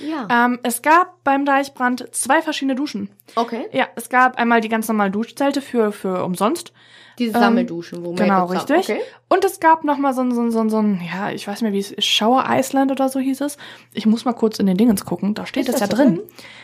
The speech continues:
Speaker 2: Ja, das steht doch da drin hinten.
Speaker 1: Auf dem Lageplan?
Speaker 2: Äh, ja. Äh, komm, wir gucken mal. Gib mal her. Äh, knack. Sie-,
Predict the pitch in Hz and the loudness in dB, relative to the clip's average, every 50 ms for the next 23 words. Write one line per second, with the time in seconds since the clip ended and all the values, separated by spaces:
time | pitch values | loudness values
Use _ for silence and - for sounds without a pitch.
0 | - _ - 254 269 226 202 - - 247 - 220 - - 208 202 214 240 240 196 | -16 _ 0 0 2 2 0 -2 -4 -4 -6 -6 -6 -6 -6 -4 0 2 2 2
1 | 180 180 190 175 - 254 285 - - _ _ - 185 175 - 190 190 208 254 285 | 2 0 -4 -2 -2 -4 -4 -6 -12 _ _ -16 -14 -10 -4 0 2 2 2 2
2 | 262 254 - - 208 220 277 403 - - 240 240 - 254 247 208 190 240 277 - | 0 -4 -4 -2 -2 0 0 -2 -4 -2 -4 -2 2 4 4 4 4 2 0 -4
3 | - - _ _ _ _ _ _ _ _ _ _ _ _ _ _ - - _ _ | -12 -20 _ _ _ _ _ _ _ _ _ _ _ _ _ _ -20 -20 _ _
4 | _ - - _ - _ _ _ _ _ _ - 262 262 247 247 247 247 - - | _ -20 -20 _ -20 _ _ _ _ _ _ -2 2 4 4 4 2 0 -4 -6
5 | 208 202 - 214 208 214 208 185 202 - _ - - 226 240 240 277 359 403 - | -4 -4 -4 -4 -4 -2 -2 -2 -4 -6 _ -10 -6 0 2 2 2 0 -2 -8
6 | _ _ _ _ _ _ - - - - - - - - - _ _ _ _ _ | _ _ _ _ _ _ -20 -20 -20 -20 -20 -20 -20 -20 -20 _ _ _ _ _
7 | _ _ - - - - - - - - - - - - - - - _ _ _ | _ _ -20 -20 -20 -16 -12 -10 -10 -8 -8 -10 -10 -12 -14 -18 -20 _ _ _
8 | _ - 233 233 226 226 226 233 - 240 240 247 240 - - - _ - - - | _ -2 0 2 2 2 0 0 2 2 2 2 0 -4 -16 -18 _ -16 -10 -10
9 | 240 - | -8 -8